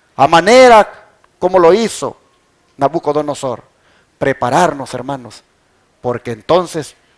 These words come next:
vendrá acompañado otra vez de decreto de muerte. Así lo ha revelado el Señor en Apocalipsis trece. Pues allí se nos dice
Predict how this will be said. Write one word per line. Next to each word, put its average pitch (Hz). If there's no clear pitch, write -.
vendrá 120
acompañado 147
otra 120
vez 117
de 113
decreto 123
de 156
muerte. 131
Así 160
lo 156
ha 151
revelado 131
el 127
Señor 117
en 131
Apocalipsis 123
trece. -
Pues 120
allí 170
se 165
nos 143
dice 185